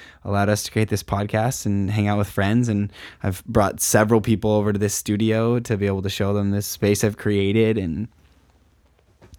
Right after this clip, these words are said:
I don't know. It was, I mean, in, in its own way, it was like,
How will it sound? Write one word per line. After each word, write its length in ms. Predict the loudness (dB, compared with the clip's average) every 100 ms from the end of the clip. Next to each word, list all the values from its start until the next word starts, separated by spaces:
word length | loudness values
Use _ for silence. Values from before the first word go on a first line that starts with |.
| -4
I 40 | 2
don't 100 | 2
know. 200 | 2 -2 _ 0
It 80 |
was, 280 | 2 2 -2 -14 -20 -20 -18 0
I 40 |
mean, 180 | 4 4 4
in, 380 | 4 6 4 0 0
in 100 | 4
its 160 | 4 4
own 200 | 4 4
way, 300 | 4 4 2
it 60 |
was 160 | 2 2
like, 340 | 2 0 -4